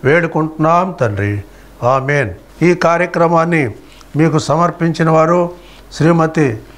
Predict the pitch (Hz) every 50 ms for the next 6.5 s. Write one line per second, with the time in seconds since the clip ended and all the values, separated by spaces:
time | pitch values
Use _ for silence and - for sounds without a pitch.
0 | - - - 135 147 160 165 170 160 160 165 151 143 160 165 160 156 - 160 160
1 | 156 160 160 160 165 180 180 180 180 - - - - - - - 143 170 175 165
2 | 151 147 156 165 170 170 165 165 160 156 156 160 160 156 165 165 160 - - 156
3 | 165 160 156 160 165 160 170 175 180 175 - - - - - - - - - 135
4 | 156 156 160 156 - 165 160 160 160 160 160 156 160 170 165 165 - - - -
5 | - - - 110 104 139 156 170 170 170 - 170 170 170 165 160 - - - 151
6 | 160 165 156 160 - 175 175 175 175 175